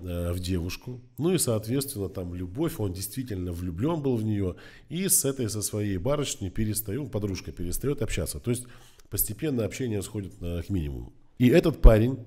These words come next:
э, значит, рассказывает своей подруге уже, ну, своей женщине, ш-, про свою подругу, что вот она там изменяет мужу, дура такая и так далее. А эта девочка, э, является двоюродной сестрой,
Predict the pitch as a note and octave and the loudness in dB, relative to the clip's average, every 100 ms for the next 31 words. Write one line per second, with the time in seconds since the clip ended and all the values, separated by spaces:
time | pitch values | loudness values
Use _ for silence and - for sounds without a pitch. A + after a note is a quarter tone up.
0 | - - - _ F#2 F2 F#2+ F2 F#2 G#2 | -16 -20 -20 _ -2 0 0 0 0 0
1 | - E3 D3 C#3 C3+ A#2+ C3+ B2 - F2 | 4 4 6 4 6 4 6 8 10 10
2 | F#2 E2+ C2+ C2 C2+ C#2+ G2 - G#2+ A#2+ | 8 -2 -4 -6 -6 -4 0 2 4 4
3 | G2+ E2 G#2+ G#2 D#2+ C#2 A#1+ - - - | 4 4 4 4 0 -6 -6 -8 -6 4
4 | G#2 - A2 C3 A2 F2 E2+ C#2+ C2 - | 4 6 4 4 8 6 6 -2 -2 0
5 | E2+ E3+ F3 G2 A2 G2 F2 D2+ - - | 2 2 2 0 0 0 -4 -4 -8 -20
6 | - G2+ G2+ A2+ A2 F2+ E2+ C3+ F3+ G#2 | -4 0 2 4 4 2 0 0 2 2
7 | E2+ C3 E3+ A#2+ A2+ G#2 G#2 G2 F#2 F#2+ | 0 2 2 2 0 -4 -2 0 -2 -4
8 | F#2 D#2+ A1+ - - _ - - - - | -6 -4 -6 -10 -20 _ -20 -20 -20 -20
9 | - - - - - A#2 A2 E3+ F#3+ D#3 | -20 -20 -20 -20 2 4 4 6 8 6
10 | D3 G3 E3 - F2+ D#2 D#2+ - _ G2 | 8 8 8 4 0 -4 -6 -18 _ -2
11 | G2 G2+ G2+ G2 G2 G2 F#2+ G#2 B2+ D3 | 2 4 4 4 4 4 2 4 6 8
12 | C#3+ B2+ G#2+ A#2 C#3 B2+ G#2+ A2 G2+ G#2+ | 8 6 4 6 8 6 6 2 2 -2
13 | - C#3 D#3 C#3 | 2 4 4 0